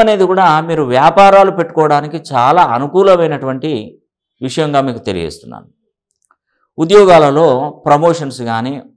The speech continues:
మీరు చేస్తున్నటువంటి పనులకి ఆదరణ లభించడం కానీ, గుర్తింపు లభించడం కానీ ఈ సంవత్సరంలోనే, మరి ఈ అక్టోబర్ మాసం నుండే మీకు ఈ అదృష్టం ఉన్నది కూడా బాగా కలిసి వస్తుంది. ఈ అక్టోబర్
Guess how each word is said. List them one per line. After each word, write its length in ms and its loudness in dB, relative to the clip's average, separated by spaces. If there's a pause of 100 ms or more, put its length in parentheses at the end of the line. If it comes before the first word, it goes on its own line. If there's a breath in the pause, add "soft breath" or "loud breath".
(340)
మీరు 240 -4
చేస్తున్నటువంటి 680 -4 (140)
పనులకి 480 -2 (540)
ఆదరణ 360 0 (180)
లభించడం 480 -6 (100)
కానీ, 220 -10 (580)
గుర్తింపు 480 -2 (100)
లభించడం 420 -4 (100)
కానీ 160 -10 (140)
ఈ 20 -2 (100)
సంవత్సరంలోనే, 580 -10 (500)
మరి 140 -6 (140)
ఈ 40 2 (120)
అక్టోబర్ 480 2
మాసం 320 -2
నుండే 240 -8
మీకు 240 -8
ఈ 120 -4
అదృష్టం 400 -6
ఉన్నది 200 -10
కూడా 100 -6 (100)
బాగా 180 0 (100)
కలిసి 280 -8
వస్తుంది. 340 -20 (1200)
ఈ 120 -6
అక్టోబర్ 360 2